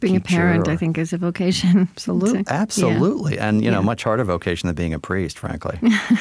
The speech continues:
Speaker 2: You know, we don't get up at, uh, three in the morning for, for feedings.
Speaker 1: Well, you don't get, you don't get any of that training. <laughs> You just
Speaker 2: <laughs>
Speaker 1: plunged into
Speaker 2: No,
Speaker 1: it.
Speaker 2: we do not. <laughs>
Speaker 1: I mean, I love y-,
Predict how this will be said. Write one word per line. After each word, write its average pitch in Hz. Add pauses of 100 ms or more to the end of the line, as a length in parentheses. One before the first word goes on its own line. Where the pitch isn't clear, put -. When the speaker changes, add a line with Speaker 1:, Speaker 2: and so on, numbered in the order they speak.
(380)
Speaker 2:
You 98
know, 90
we 95
don't 98
get 92
up 90
at, 90
uh, 85
three 95
in 87
the 85
morning 87
for, 80
for 80
feedings. 87
Speaker 1:
Well, 233
you 226
don't 233
get, 220
you 214
don't 214
get 214
any 180
of 170
that 143
training. 139
<laughs> - (120)
You -
just 165
Speaker 2:
<laughs> - (220)
Speaker 1:
plunged 196
into 147
Speaker 2:
No, 123
Speaker 1:
it. -
Speaker 2:
we 107
do 104
not. 98 (120)
<laughs> -
Speaker 1:
I 254
mean, 254
I 247
love 269
y-, 220